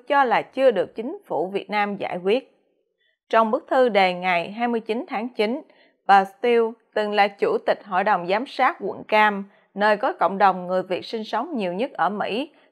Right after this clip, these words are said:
trước khi trở thành dân biểu liên bang vào năm hai nghìn không trăm hai mươi, nói rằng Biên Hòa là nghĩa trang quân đội quốc gia duy nhất còn sót lại ở tỉnh Bình Dương, bởi vì Đảng Cộng sản Việt Nam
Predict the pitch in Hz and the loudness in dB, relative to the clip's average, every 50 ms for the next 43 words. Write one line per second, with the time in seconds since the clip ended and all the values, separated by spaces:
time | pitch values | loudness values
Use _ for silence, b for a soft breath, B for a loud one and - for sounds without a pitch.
0 | b - 233 285 - - 294 240 226 214 220 185 165 160 - 185 - 170 170 170 | b -2 -2 -2 -2 0 0 0 0 0 0 -4 -4 -2 -2 -4 -4 -4 -4 -4
1 | 190 226 240 233 202 175 - 135 226 269 233 220 214 202 196 214 214 208 202 196 | -4 -4 -2 -2 -4 -4 -4 -2 -4 -4 -4 -4 -4 -2 0 2 2 2 0 -4
2 | 170 175 170 165 185 208 220 247 233 226 214 190 165 - - 208 202 202 202 - | -6 -6 -4 -4 -4 -4 -4 -4 -6 -6 -6 -6 -8 -8 -8 -10 -10 -10 -8 -6
3 | 214 202 202 220 214 202 202 202 202 202 202 196 190 190 190 180 196 254 - 214 | -4 -4 -4 -4 -6 -6 -6 -4 -4 -2 -2 -4 -4 -4 -4 -6 -6 -6 -4 -4
4 | 180 151 - _ _ _ _ _ _ _ _ _ _ _ _ _ _ _ - 226 | -4 -4 -4 _ _ _ _ _ _ _ _ _ _ _ _ _ _ _ -4 -2
5 | 277 285 285 302 254 208 196 190 185 175 160 - _ _ - 208 202 180 175 165 | 0 0 0 0 2 2 2 4 2 0 -4 -8 _ _ 0 2 2 2 2 -2
6 | 233 247 - 262 254 247 247 247 269 269 240 - - - - 247 - - - 208 | -4 -4 -2 -2 -2 0 0 -2 -2 -2 -2 -2 -2 -4 -4 -6 -8 -8 -4 -2
7 | 226 233 220 208 196 226 226 220 220 240 339 440 - _ _ - 190 170 165 185 | 0 0 0 -2 -2 -4 -4 -4 -2 -2 -4 -4 -6 _ _ -4 -4 -4 -4 -4
8 | - 240 247 - - 190 160 151 - - - - - - - - - 220 233 214 | -4 -4 -4 -4 -2 -2 0 0 0 -2 -4 -4 -4 -2 -4 -4 -4 -4 -4 -4
9 | 185 165 160 156 165 202 214 208 202 190 180 196 b b b b b b b 220 | -4 -4 -6 -6 -2 0 0 0 0 -2 -6 -10 b b b b b b b 0
10 | 190 180 233 262 208 214 208 202 185 185 196 254 330 - 160 180 190 185 - 240 | 2 2 2 2 0 0 0 0 2 2 0 0 0 -4 -6 -6 -6 -8 -8 -8
11 | 214 196 - - 214 226 226 226 220 202 | -8 -8 -10 -6 -4 -2 0 0 -2 -4